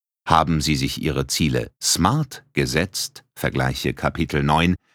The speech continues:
müssen Sie Ihre Willenskraft auch nicht so oft bemühen. Das ist wichtig, denn Willenskraft ist nicht unendlich verfügbar. Sie kann zwar trainiert werden,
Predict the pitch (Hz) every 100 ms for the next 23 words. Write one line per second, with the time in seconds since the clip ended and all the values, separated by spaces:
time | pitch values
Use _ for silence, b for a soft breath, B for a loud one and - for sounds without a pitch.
0 | _ - 110 113 101 92 98 87 80 80
1 | 82 - - 110 - - 113 - 95 -
2 | - 101 - 135 151 131 62 57 _ _
3 | _ _ 110 98 90 - 175 - - -
4 | - 92 92 92 90 85 - 107 - 101
5 | - 92 - 147 143 - 85 73 78 -
6 | 76 - 65 - 58 - _ _ _ _
7 | - 104 127 156 180 - 123 - 92 123
8 | 147 80 80 101